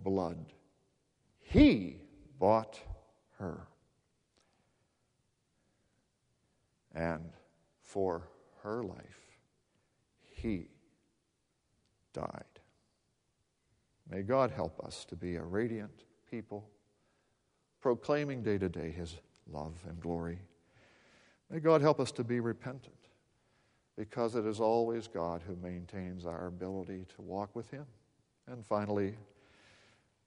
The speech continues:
are you being radiant? I mean, are you really reading his word day to day?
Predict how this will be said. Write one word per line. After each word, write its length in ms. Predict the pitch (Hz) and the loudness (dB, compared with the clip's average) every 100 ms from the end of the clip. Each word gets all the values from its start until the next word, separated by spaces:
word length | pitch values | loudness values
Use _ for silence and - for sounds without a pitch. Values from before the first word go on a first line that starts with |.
| _ _ _ _ _ _ _ _ _ _ _ _ _ _ _ _ _ _ _ _ _ _ _ _ - | _ _ _ _ _ _ _ _ _ _ _ _ _ _ _ _ _ _ _ _ _ _ _ _ -4
are 140 | 92 95 | 0 2
you 100 | 95 | 2
being 380 | 120 117 110 | 0 0 0
radiant? 580 | 104 110 117 120 135 - - _ _ _ _ _ _ _ _ _ _ _ _ _ _ _ - | 0 0 -2 -6 -10 -20 -20 _ _ _ _ _ _ _ _ _ _ _ _ _ _ _ -6
I 80 | 101 | -2
mean, 140 | 101 | 4
are 180 | 113 123 | 6 6
you 140 | 113 | 4
really 440 | 101 101 123 131 135 | 0 2 4 4 2
reading 400 | 123 131 143 120 | 0 -2 -4 -8
his 180 | 120 | -8
word 320 | 113 117 135 120 - - | -4 -2 -2 -6 -12 -2
day 180 | 90 | -2
to 80 | 107 | 0
day? 320 | 110 117 120 | -2 -4 -6